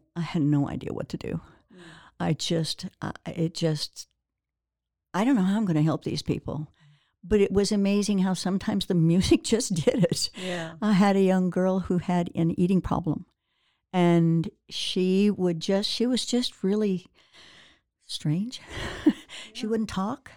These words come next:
Speaker 1: Um, I, I, I, I called my music therapy, uh,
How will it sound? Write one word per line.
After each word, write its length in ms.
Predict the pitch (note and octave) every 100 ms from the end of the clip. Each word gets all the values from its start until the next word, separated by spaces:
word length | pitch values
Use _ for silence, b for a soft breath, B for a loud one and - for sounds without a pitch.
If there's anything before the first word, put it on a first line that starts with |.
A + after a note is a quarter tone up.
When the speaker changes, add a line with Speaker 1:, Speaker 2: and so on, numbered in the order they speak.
| _ _ _ _ _ _
Speaker 1:
Um, 600 | F#3+ F#3 F3+ F3 E3+ F3+
I, 160 | - E3+ - _ _
I, 160 | F3+ E3+ -
I, 200 | F#3 F3 E3+ - _ _
I 140 | F3+
called 400 | F3 - A#3 C4+
my 360 | G3 F3 E3 E3
music 420 | E3+ F#3 G#3 G3 -
therapy, 800 | F#3+ G#3+ G3+ F3+ D#3+ D#3 D3+ - _
uh, 440 | - - - -